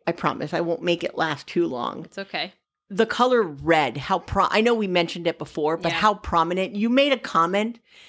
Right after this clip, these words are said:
Speaker 1: towards the end, that whole birthing scene from
Speaker 2: Yeah.
Speaker 1: beginning to end, how in the house, the walls get red,
Speaker 2: Yeah.
Speaker 1: are red, but then
Speaker 2: Mm-hmm.
Speaker 1: you're like, you said something to the effect of, "Were the wa-, all the walls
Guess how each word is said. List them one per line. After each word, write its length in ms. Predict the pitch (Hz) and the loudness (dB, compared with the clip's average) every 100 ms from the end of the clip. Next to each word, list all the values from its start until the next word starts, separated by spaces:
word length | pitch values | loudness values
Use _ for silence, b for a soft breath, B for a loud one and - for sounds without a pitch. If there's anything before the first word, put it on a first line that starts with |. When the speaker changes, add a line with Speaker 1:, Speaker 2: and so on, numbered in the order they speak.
| B B - | B B -2
Speaker 1:
towards 320 | 196 202 170 | 2 2 0
the 240 | 190 - | -4 0
end, 420 | 170 170 180 185 196 - | 2 4 2 -2 -8 -2
that 260 | 170 151 - | 0 0 -2
whole 420 | 156 190 175 - _ _ _ _ _ - _ | -2 2 0 -2 _ _ _ _ _ -20 _
birthing 680 | 180 180 185 202 190 196 202 | 2 2 0 -2 -2 -8 -16
scene 500 | - 208 202 196 196 | -20 -2 2 2 0
from 200 | 185 175 | -2 0
Speaker 2:
Yeah. 80 | 165 | 0
Speaker 1:
beginning 380 | 156 165 175 175 | 0 2 2 2
to 120 | 170 | 0
end, 340 | 139 165 170 175 B B B | 0 0 0 -6 B B B
how 240 | B 190 180 | B 2 2
in 220 | 202 226 | 2 2
the 80 | 220 | 2
house, 580 | - 196 190 214 214 - | 0 2 2 0 -6 -6
the 120 | 180 | -2
walls 520 | 160 160 175 190 185 | -2 2 4 4 -2
get 280 | - 196 - | -2 -2 -2
red, 640 | 151 139 147 143 170 208 196 - | -6 -2 0 2 0 -4 -10 -6
Speaker 2:
Yeah. 240 | 208 180 | 0 4
Speaker 1:
are 220 | 170 190 | 4 4
red, 460 | 208 196 202 214 214 | 2 2 4 2 0
but 160 | 190 | -2
then 100 | 190 | 0
Speaker 2:
Mm-hmm. 60 | 208 | -2
Speaker 1:
you're 140 | 233 233 | -2 0
like, 300 | 202 165 b b b b b _ _ _ _ 370 | -2 -2 b b b b b _ _ _ _ _
you 140 | 247 | -4
said 220 | 220 254 254 | 0 0 0
something 240 | 302 302 | -4 -2
to 60 | 262 | -2
the 80 | 226 | -2
effect 240 | 208 202 | -2 -4
of, 220 | 180 165 - _ _ | -4 -10 -20 _ _
"Were 260 | 175 185 196 | -6 -2 0
the 120 | 175 | -2
wa-, 240 | 156 220 - | 0 0 2
all 320 | 190 262 330 | 2 4 4
the 120 | 359 | 2
walls 420 | 339 349 359 359 | 4 4 4 0